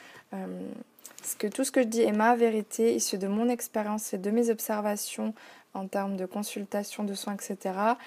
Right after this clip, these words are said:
Euh, c'est ce qui entre dans mon champ d'expérience, que j'ai validé comme étant ma vérité, mais qui, mais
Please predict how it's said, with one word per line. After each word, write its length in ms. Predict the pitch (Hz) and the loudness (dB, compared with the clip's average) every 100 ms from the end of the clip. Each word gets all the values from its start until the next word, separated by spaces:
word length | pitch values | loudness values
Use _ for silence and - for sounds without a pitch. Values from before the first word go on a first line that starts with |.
| - - - 202 | -18 -20 -10 -4
Euh, 520 | 196 196 190 185 196 - - | -2 -2 -2 -4 -6 -8 -6
c'est 200 | - 208 | -2 -2
ce 80 | - | -2
qui 180 | - | 0
entre 260 | 226 233 247 | 2 2 2
dans 120 | 214 | 2
mon 140 | 208 233 | 2 0
champ 200 | - 226 | 0 0
d'expérience, 960 | 220 - 208 196 202 208 220 240 - 202 | 0 0 0 2 0 0 0 0 -2 -4
que 100 | 202 | -4
j'ai 180 | 190 196 | -6 -2
validé 340 | 196 190 196 | -2 -2 -4
comme 160 | 196 196 | -4 -4
étant 160 | 190 196 | -4 -2
ma 140 | 208 | -2
vérité, 500 | 220 208 190 - 214 - - - - | -2 -4 -6 -8 -8 -10 -20 -14 -8
mais 80 | 190 | -8
qui, 180 | - 202 _ - | -10 -16 _ -10
mais 360 | 190 196 190 | -6 -2 -4